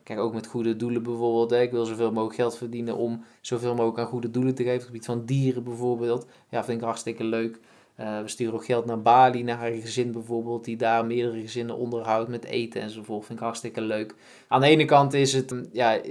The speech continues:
tenminste vind ik, het is heel mooi hoe ik daarin sta en, eh, alles wat ik wil realiseren. Aan de andere kant weet ik ook, ik moet mezelf soms remmen.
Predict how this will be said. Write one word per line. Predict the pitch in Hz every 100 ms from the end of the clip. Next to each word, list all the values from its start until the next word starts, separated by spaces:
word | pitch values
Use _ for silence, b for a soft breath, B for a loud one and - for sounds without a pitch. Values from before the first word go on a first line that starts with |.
| -
tenminste | - 127 127
vind | 120 123 123
ik, | 120 117
het | 127 123
is | 120
heel | 123
mooi | 120 120
hoe | 117
ik | 120
daarin | 120 117 117 131
sta | - 117 110
en, | 117 113 107
eh, | 110 110
alles | 123 123
wat | 120 117
ik |
wil | 113 110
realiseren. | 110 107 107 120 131
Aan | 117
de |
andere | 110 117
kant | 113 117 117
weet | 117
ik | 117 117
ook, | 117
ik |
moet | 117
mezelf | 113 120 117
soms | 120 113
remmen. | 123 110 120